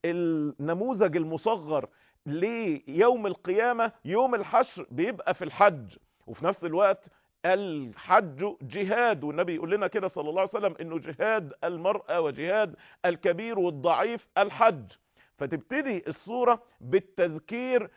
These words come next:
بيوم القيامة: "اتقوا ربكم إن زلزلة الساعة شيء عظيم".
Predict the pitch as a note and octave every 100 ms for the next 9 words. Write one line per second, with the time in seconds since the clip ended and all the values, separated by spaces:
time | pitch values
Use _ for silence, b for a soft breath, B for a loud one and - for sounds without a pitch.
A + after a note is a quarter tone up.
0 | b B2+ D#3+ G#3+ G#3 D3 F#3 A3 F#3 E3
1 | - F#3+ A3 A3 G#3+ b b E3+ E3+ G#3
2 | G#3+ G3 F#3+ F3+ D#3+ D3 A#3 A3 G3 G#3+
3 | A3 G#3+ F3 F3+ D#3 G#3+ G#3+ E3+ - G#3
4 | A3 F#3 F3+ F3 G#3 F#3+ D#3 C3+ A#2+ G#2